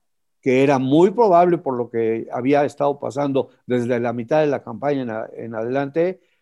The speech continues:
Hülkenberg estaba fuera y de que él iba a ser. Y eso también cambió mucho,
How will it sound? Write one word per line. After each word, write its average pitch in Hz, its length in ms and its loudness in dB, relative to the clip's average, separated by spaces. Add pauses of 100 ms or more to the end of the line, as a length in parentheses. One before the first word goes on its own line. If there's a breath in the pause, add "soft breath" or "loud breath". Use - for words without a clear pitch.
(160)
Hülkenberg 185 560 4
estaba 143 340 2
fuera 147 460 0 (100)
y 160 200 4
de 139 180 2
que 139 240 4
él 165 120 2
iba 143 340 0
a 120 40 -6
ser. 113 340 -4 (440 soft breath)
Y 185 80 0
eso 240 200 2
también 262 380 4
cambió 185 380 4
mucho, 175 640 0